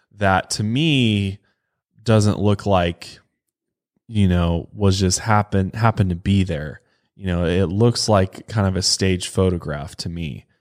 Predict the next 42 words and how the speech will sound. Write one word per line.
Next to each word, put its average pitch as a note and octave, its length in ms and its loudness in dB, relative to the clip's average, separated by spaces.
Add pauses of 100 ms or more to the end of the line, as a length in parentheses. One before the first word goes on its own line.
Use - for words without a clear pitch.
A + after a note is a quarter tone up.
(500)
And F2+ 380 -2
I, B2 320 0
I - 20 4
don't D3 140 4
know. G2 260 2 (440)
It's A2+ 320 0
really C3+ 220 4
hard B2+ 240 2
to G#2+ 80 0
say A2+ 380 0
'cause, G#2 180 -2
again, F#2+ 580 0 (200)
for G2+ 180 -4
all G#2 140 4
we G#2 100 4
know, G2 160 2
this F#2+ 220 0
could A2 260 -2
be G#2+ 140 0
a G#2 80 2
real G2 320 2
time-lapse F#2 580 -4
photograph F#2 720 -4
that F2 180 -8
they F2+ 120 -10
have. F#2+ 260 -10 (260)
But D3 80 2
again, C#3 260 2
if G#2 140 2
it C#3+ 60 4
was D3+ 100 2
a G#2+ 80 2
time-lapse A#2+ 560 0
photograph, G#2 460 0
I F#2+ 100 -2
don't C#3+ 120 0
even A2+ 160 0
know G#2 140 2
if F#2+ 140 -4
that G#2 240 0
even G2 340 -4
works - 500 0